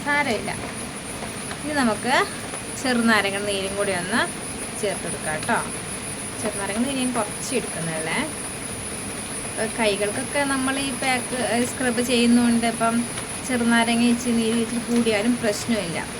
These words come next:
നമ്മൾ മുഖത്തൊക്കെ തേക്കുമ്പോൾ നമുക്ക് ചെറുനാരങ്ങ നീര് നമുക്ക് കുറയ്ക്കുന്നതായിരിക്കും ഇച്ചിരി കൂടുതൽ നല്ലത്,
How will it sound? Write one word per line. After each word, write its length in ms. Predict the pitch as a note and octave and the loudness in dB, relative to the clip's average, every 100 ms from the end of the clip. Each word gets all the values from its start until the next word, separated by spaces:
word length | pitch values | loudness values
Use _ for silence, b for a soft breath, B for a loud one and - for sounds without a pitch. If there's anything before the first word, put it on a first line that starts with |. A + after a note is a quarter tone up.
| - | -2
നമ്മൾ 180 | A3+ B3+ B3+ | 2 4 4
മുഖത്തൊക്കെ 520 | A3 A#3 - D4+ C#4+ C#4 | 2 2 2 2 2 0
തേക്കുമ്പോൾ 380 | B3 B3 B3 B3 | 0 2 2 4
നമുക്ക് 200 | A#3+ C4 | 2 2
ചെറുനാരങ്ങ 420 | C4 A3+ A3 A3+ A#3 | 0 2 2 4 4
നീര് 160 | A3 A3 | 2 2
നമുക്ക് 300 | G#3 G3+ B3 D#4 - - - A3+ | -2 -2 -2 -2 -4 -8 -8 -6
കുറയ്ക്കുന്നതായിരിക്കും 840 | G#3 G3 G#3+ G#3 G3 G3 D4 E4+ - - | -4 -2 -2 0 -2 -2 -2 -2 -6 -8
ഇച്ചിരി 220 | - A#3+ B3 | -4 -4 0
കൂടുതൽ 260 | C#4+ C#4 C4 | 0 2 2
നല്ലത്, 300 | A3 G3 - | 2 0 -2